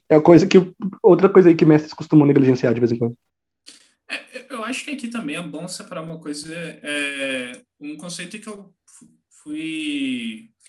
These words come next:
Speaker 2: introduzido recentemente, na verdade, que é o conceito de cena. Sabe, você tem a cena de ação e a cena de interpretação. E uma coisa que me deixou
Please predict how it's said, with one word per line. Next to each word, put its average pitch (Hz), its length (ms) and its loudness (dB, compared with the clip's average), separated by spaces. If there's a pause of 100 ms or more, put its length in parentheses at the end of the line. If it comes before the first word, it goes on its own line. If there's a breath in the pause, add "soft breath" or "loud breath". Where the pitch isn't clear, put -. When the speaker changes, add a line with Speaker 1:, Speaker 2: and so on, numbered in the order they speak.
Speaker 2:
introduzido 185 480 -16
recentemente, 233 680 -10
na 143 80 -12
verdade, 123 540 -12
que - 140 -18
é 165 60 -12
o 170 100 -14
conceito 175 400 -18
de 170 160 -18
cena. 135 460 -12 (380)
Sabe, 151 240 -6
você 143 240 -10
tem 160 200 -12
a 196 60 -10
cena 151 460 -12
de 143 160 -10
ação 151 760 -10
e 160 120 -16
a 151 80 -8
cena 156 320 -12
de 156 100 -14
interpretação. 165 760 -12 (360 soft breath)
E 135 80 -12
uma 214 200 -8
coisa 101 200 -10
que 104 140 -16
me 98 80 -14
deixou - 260 -12